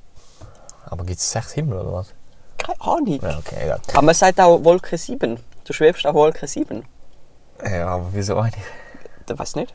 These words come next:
Speaker 2: Du s-, du siehst auch all-, a-, auch alles durch die pinke Brille.
Speaker 1: Mhm, mhm, die rosa Brille.
Speaker 2: Die rosa Brille.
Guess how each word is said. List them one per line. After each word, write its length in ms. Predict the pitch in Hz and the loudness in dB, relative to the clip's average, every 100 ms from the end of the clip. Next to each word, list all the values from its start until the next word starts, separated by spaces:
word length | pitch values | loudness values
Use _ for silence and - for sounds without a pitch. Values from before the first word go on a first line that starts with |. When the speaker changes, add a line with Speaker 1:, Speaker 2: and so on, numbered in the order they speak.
| - | -10
Speaker 2:
Du 60 | - | -8
s-, 280 | - - - | -8 -8 -6
du 120 | 139 | -6
siehst 300 | - 131 - | -4 -6 -2
auch 140 | 120 127 | 2 2
all-, 160 | 123 - | 0 -4
a-, 200 | 120 - | -6 -2
auch 240 | 135 - - | -2 -2 -4
alles 260 | 139 156 | -6 -6
durch 180 | 139 - | -8 -6
die 100 | - | -8
pinke 340 | - 127 - | -6 -8 -6
Brille. 340 | 110 160 277 - - | -10 -10 -10 -12 -10
Speaker 1:
Mhm, 520 | 104 95 90 90 113 139 | -6 -4 -4 -6 -6 -8
mhm, 380 | - 92 90 87 | -10 -10 -10 -6
die 80 | 85 | -6
rosa 300 | 85 117 147 | -6 -6 -8
Brille. 360 | - 95 110 - - 123 | -8 -10 -10 -12 -12 -8
Speaker 2:
Die 100 | 117 | -6
rosa 240 | 131 170 | -6 -8
Brille. 320 | 196 123 120 | -8 -8 -8